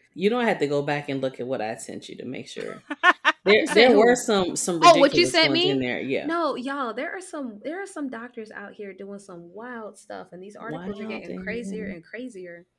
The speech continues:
Speaker 1: I won't even talk about this one. This one, the one I will bring up because it came up enough that I had to reach out to the,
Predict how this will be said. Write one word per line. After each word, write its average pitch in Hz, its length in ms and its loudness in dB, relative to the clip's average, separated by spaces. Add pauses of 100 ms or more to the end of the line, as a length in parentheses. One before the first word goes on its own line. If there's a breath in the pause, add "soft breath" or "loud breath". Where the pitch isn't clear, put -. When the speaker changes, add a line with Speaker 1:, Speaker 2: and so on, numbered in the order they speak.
(920)
Speaker 1:
I 254 100 6
won't 339 140 8
even 247 140 6
talk 190 200 4
about 147 220 -2
this 151 200 0
one. 131 240 -4 (300 loud breath)
This 247 220 4
one, 202 180 0
the 165 160 2
one 196 180 -2
I 170 60 -2
will 160 240 -2
bring 139 220 -2
up 131 200 -4
because 135 640 -6
it 180 120 -6
came 208 200 -2
up 160 140 -4
enough 147 300 -2
that 135 80 -2
I 151 80 -4
had 147 240 -8
to 143 80 -12
reach 147 240 -8
out 143 200 -8
to 135 200 -4
the, 131 300 -6